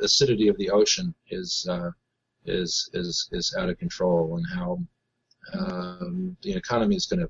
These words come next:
crash, and we're gonna have civil war in this country, and we're running out of water. You know, it's like I can get away from all that shit by realizing that they're doing something with the, um, the art form that I love most, which is, uh, crime fiction.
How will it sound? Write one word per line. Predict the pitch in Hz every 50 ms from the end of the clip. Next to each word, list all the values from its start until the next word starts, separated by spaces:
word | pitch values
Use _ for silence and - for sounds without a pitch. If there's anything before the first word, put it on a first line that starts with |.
| - -
crash, | - 92 87 85 85 87 - -
and | 92
we're | 92
gonna | 98 95
have | 90 -
civil | - 110 98 95 95
war | 110 117 120 113 107
in | 101
this | 95 87 - -
country, | - 90 87 - - 82 85 82
and | - - _ _ - - - - -
we're | 107 104
running | 101 101 101 98
out | 92 90
of | 85 85
water. | 101 123 147 135 117 95 82 80 82 87
You | 95 -
know, | 92 90 87 -
it's | - - -
like | -
I | - 120 131
can | 127 127 123
get | 117 117 107 - _ -
away | 107 101 110 117 113
from | - - 104 95
all | 95 95
that | 95 95 87
shit | - - - 90 90 - _ _ _ _ _ _ _ _ _ -
by | 98
realizing | 98 98 104 104 98 95 95 90 98 92
that | 92 90 -
they're | 101 98
doing | - 110 104 104 104
something | 104 - 101 90 - 95 95 95
with | - - - - -
the, | - 90 90 92 90
um, | 90 90 90 90 87 90 90 -
the | 98 95
art | 92 98 101 - -
form | - 92 90 90 92
that | 90
I | 90 90
love | 92 92 90 87 -
most, | 95 95 90 87 - - -
which | 82 - -
is, | 85 85 82 - - - 82 82
uh, | 85 85 - _ _ _ _ _ _ _ -
crime | - 95 95 87
fiction. | - - 87 85 - - - - -